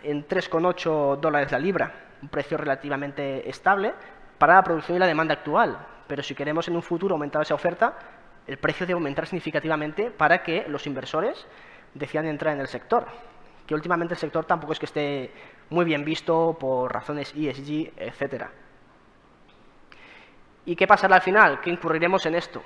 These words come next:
En un déficit de, de materiales. La demanda va a seguir creciendo, sobre todo con esta demanda artificial que tenemos, los proyectos se van a realizar, los,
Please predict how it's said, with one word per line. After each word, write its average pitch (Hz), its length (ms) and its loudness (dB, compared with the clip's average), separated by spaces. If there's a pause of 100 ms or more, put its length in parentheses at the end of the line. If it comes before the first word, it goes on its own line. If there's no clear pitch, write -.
(280)
En 160 160 -2
un 190 160 0
déficit 170 480 0
de, 139 460 -6 (280)
de 151 220 -6
materiales. 143 680 2
La 143 120 0
demanda 170 840 2 (140)
va 160 180 10
a 160 40 10
seguir 156 640 -2
creciendo, 185 560 0 (120)
sobre 143 240 -4
todo 156 480 2
con - 120 -2
esta - 140 0
demanda 185 240 4
artificial 165 380 2
que 214 80 -2
tenemos, 180 440 -4 (720)
los 143 240 -2
proyectos 175 340 -2
se 311 60 0
van 240 100 6
a 180 40 8
realizar, 151 400 4
los, 160 180 -2